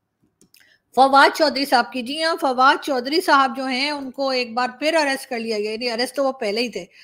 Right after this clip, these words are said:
एक बार फिर अरेस्ट कर लिया गया अदालत के अंदर से, उनको नैब वाले पकड़ के ले गए। जी हाँ, और उनका कहना ये कि जी, अ, फवाद चौधरी साहब ने करप्शन की है। अब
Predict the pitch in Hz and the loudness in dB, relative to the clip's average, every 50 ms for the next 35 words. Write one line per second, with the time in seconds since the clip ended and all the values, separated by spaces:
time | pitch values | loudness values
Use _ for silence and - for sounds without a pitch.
0 | - - _ _ - 247 254 240 247 302 311 311 - - 320 320 311 294 311 359 | -20 -20 _ _ 0 0 0 2 2 0 0 0 0 0 2 4 4 4 2 0
1 | - - - 277 262 262 262 269 262 262 294 294 277 262 285 294 262 247 247 - | 0 -2 -4 -4 -4 -2 -2 -2 -2 0 0 0 2 2 2 2 0 -2 -4 -4
2 | 269 254 254 262 262 269 285 277 277 302 302 294 247 247 247 254 240 262 269 285 | -6 -4 -4 -4 -4 -4 -6 -6 -4 -4 -4 -4 -4 -4 -4 -2 -2 -4 -4 -4
3 | 262 262 254 240 226 233 208 196 190 180 175 190 _ - 226 277 294 285 247 214 | -4 -4 -6 -4 -4 -4 -4 -4 -6 -8 -14 -18 _ -8 -4 -2 0 0 -2 -4
4 | - - - _ _ - 277 277 277 - 285 285 330 320 320 311 294 302 330 320 | -8 -14 -20 _ _ 2 2 2 2 0 -2 0 0 2 2 2 2 2 2 0
5 | 294 294 302 320 320 - - _ _ 285 285 294 311 311 311 294 285 277 285 - | 0 2 0 0 0 -2 -8 _ _ -6 -4 -2 0 4 6 6 6 6 6 2
6 | 262 254 269 285 285 320 285 269 285 311 - 294 254 254 269 294 285 277 240 220 | 0 0 2 0 0 0 -4 -4 -4 -2 -2 -2 -2 -2 -4 -6 -6 -6 -6 -6
7 | - - 277 262 247 - - 196 196 202 202 | -6 -8 -8 -8 -10 -12 -12 -10 -10 -8 -8